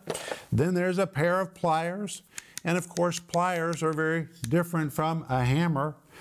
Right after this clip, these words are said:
Pliers are used for pulling or bending, does all kinds of wonderful things. Hammers are used for pounding. Then there's a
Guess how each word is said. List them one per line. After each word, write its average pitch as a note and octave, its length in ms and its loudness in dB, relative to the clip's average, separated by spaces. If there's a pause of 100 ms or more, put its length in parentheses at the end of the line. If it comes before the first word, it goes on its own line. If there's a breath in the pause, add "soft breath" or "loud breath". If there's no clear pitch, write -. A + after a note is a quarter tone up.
(220 loud breath)
Pliers D#3+ 480 -2
are D3 80 0
used D3 360 4
for E3 160 2
pulling E3 560 2
or E3 120 4
bending, D3+ 680 0
does C3 240 2
all D#3 160 2
kinds E3 360 0
of D3 140 0
wonderful C#3+ 480 2
things. D3+ 600 0 (400 loud breath)
Hammers D#3+ 520 0
are D#3 80 2
used D3+ 380 4
for D#3 160 0
pounding. E3 720 0 (480 loud breath)
Then F3+ 500 2 (360)
there's D#3+ 360 -2
a D#3 100 2